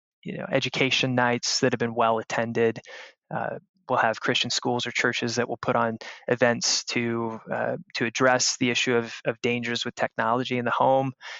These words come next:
especially technology that's issued from schools or might be available at, at churches. Um, you know, it is, uh, it's definitely,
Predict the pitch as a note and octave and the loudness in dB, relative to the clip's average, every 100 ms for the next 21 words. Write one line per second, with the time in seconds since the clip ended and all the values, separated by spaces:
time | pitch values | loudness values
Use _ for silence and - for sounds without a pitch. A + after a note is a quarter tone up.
0 | - - - C#3 C3+ C3 C3 C3 C3 C3 | -14 -2 4 4 4 2 4 4 4 4
1 | A#2+ A#2 - C3+ - B2+ B2 A#2+ - - | 2 2 0 0 2 0 -2 0 0 2
2 | C3+ C3 B2+ B2 - - A#2+ A#2 A2+ - | 2 4 2 0 -4 -4 0 2 0 -6
3 | D3 B2+ A#2+ A#2 A2 A2+ B2 A#2+ B2 B2 | -2 0 0 -4 0 2 2 4 2 2
4 | A#2 A#2 - - A#2+ - C3 B2+ C3 B2 | 2 0 -2 -4 -2 0 0 0 2 0
5 | A#2 - - - - - A#2+ G#2 G#2 G#2 | 0 -8 -18 -18 -12 -2 -2 -2 -6 -16
6 | _ _ _ C3 A2 A#2+ A2+ A2 G#2+ A#2+ | _ _ _ -4 0 0 0 0 0 0
7 | - - G#2 - - A2+ A2+ | 0 0 0 -4 -6 -6 -8